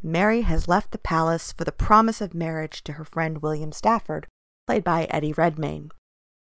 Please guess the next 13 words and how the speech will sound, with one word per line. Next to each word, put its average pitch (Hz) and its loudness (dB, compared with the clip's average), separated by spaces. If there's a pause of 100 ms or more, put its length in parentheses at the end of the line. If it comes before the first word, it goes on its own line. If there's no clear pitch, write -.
(140)
He's 320 4
been 254 2
in 208 4
love 226 4
with 165 0
Mary 156 0
and 170 -2
in 165 -4
the 160 -8
background 175 0
of - -8
the 151 -6
movie 202 -2